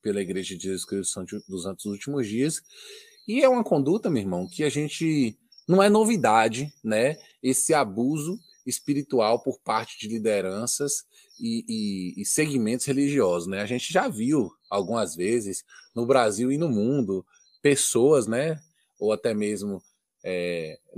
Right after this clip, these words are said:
eu não digo nem comunidades no modo geral, mas pessoas que se aproveitam do, do dom divino, da, da, da, da oratória, ou de outra, de, de, de outras prerrogativas que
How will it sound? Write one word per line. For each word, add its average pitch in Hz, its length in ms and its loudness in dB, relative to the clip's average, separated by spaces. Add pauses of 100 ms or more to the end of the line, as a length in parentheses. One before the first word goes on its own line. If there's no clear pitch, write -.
(140)
eu 160 100 2
não 180 100 4
digo 165 200 0
nem 180 200 2
comunidades 107 680 0
no 110 80 -4
modo 104 220 -2
geral, 101 240 0
mas 143 160 -4
pessoas 170 440 2
que 160 100 -4
se - 140 0
aproveitam 135 840 0
do, 113 280 -2 (360)
do 117 220 -2
dom 113 320 0
divino, 113 680 0
da, 104 240 0
da, 98 340 -2
da, 92 240 -6 (340)
da 95 260 -2
oratória, 107 880 6 (440)
ou 160 100 2
de 156 100 0
outra, 170 340 -2
de, 117 320 -6
de, 113 640 -2 (100)
de 117 140 -4
outras 170 320 2
prerrogativas 127 960 0
que 104 440 -4